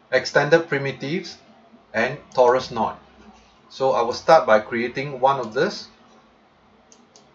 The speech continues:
and pulling it to the center of the scene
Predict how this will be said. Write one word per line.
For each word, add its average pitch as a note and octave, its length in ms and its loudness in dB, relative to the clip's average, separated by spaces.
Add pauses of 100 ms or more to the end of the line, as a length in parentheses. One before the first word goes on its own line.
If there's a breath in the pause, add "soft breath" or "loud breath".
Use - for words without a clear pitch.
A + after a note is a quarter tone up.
(3250)
and B2+ 340 -4
pulling C3+ 320 -6
it C3 160 -8
to A#2 80 -10
the G#2 120 -10
center B2 680 -2
of G#2+ 180 -8
the G2+ 60 -14
scene F#2+ 360 -12